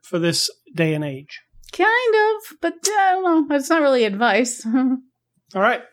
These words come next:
Speaker 1: So, um, I wanna tell you about our website, a scully dot com. You can go there, click on the word podcast, and you'll be able to subscribe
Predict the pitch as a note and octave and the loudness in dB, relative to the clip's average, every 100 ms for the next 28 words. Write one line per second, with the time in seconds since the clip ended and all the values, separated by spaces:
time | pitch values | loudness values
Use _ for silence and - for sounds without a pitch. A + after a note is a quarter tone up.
0 | _ - G3 F#3+ F#3+ F#3+ F#3+ F#3+ F#3+ G3 | _ -2 2 2 2 2 -2 -2 -2 0
1 | G#3+ G#3+ G#3+ G3+ G3 F#3 E3+ F3 E3+ E3+ | -2 0 0 0 0 -2 2 2 4 4
2 | E3 E3 F3+ F3+ - A3+ A#3 E3+ E3+ F3 | 2 -2 -2 -2 0 -2 0 -4 -2 -2
3 | E3 E3 - F#3+ F#3 G#3+ A3+ G#3+ D3+ D#3+ | 0 0 -2 0 0 -2 -10 -10 -6 0
4 | E3+ E3+ E3+ F3 F3 F3 F3+ E3 D#3+ D#3+ | 2 4 2 -2 -6 -4 -2 0 2 0
5 | - F3+ E3+ D#3 D#3 - _ _ _ _ | 0 -2 0 -6 -4 -10 _ _ _ _
6 | _ _ E3 F3 F3+ E3+ F#3 G3 F#3 F3 | _ _ -2 2 2 4 2 2 0 -4
7 | F3 D#3 - F3 E3 | -4 -8 0 2 4